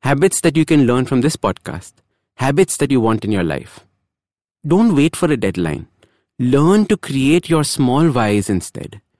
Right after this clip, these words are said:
and build consistency into your habits.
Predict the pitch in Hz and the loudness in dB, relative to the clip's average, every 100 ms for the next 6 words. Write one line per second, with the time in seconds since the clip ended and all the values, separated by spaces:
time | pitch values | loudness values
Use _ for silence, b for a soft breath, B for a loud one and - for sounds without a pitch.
0 | _ _ - 127 120 143 147 135 123 - | _ _ -4 0 2 0 0 -2 -2 0
1 | 165 - 120 101 101 87 - _ _ _ | 0 0 -2 -2 -4 -6 -8 _ _ _
2 | - 101 85 80 78 80 - - - | -6 -4 0 -2 -4 -10 -14 -18 -20